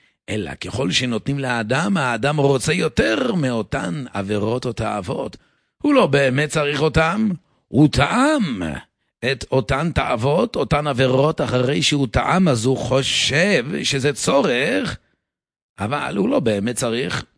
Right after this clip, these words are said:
הוא מרגיש צריך. אבל אחרי שהוא לא ייתן מענה לאותם צרכים פעם, פעמיים, שלוש, אז הוא מנטרל את הצורך, ומתברר לו שמעולם לא היה כאן צורך.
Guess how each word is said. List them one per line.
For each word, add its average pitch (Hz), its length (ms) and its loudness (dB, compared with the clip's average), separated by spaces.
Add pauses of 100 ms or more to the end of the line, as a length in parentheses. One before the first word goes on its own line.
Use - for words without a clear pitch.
(200)
הוא 110 120 -4
מרגיש 110 480 2
צריך. 110 500 -6 (760)
אבל 135 240 0
אחרי 143 480 2
שהוא 196 320 2
לא 233 340 2
ייתן 233 400 2
מענה 135 460 -2
לאותם 139 460 -2
צרכים 143 640 -4
פעם, 123 380 -2
פעמיים, 131 500 -2
שלוש, 139 580 -2 (440)
אז 143 240 0
הוא 165 100 2
מנטרל 170 680 0
את 165 120 -4
הצורך, 208 680 0
ומתברר 156 640 -2
לו 131 380 -6 (420)
שמעולם 127 680 -2
לא 113 180 0
היה 113 260 -4
כאן 117 160 -8
צורך. - 680 -6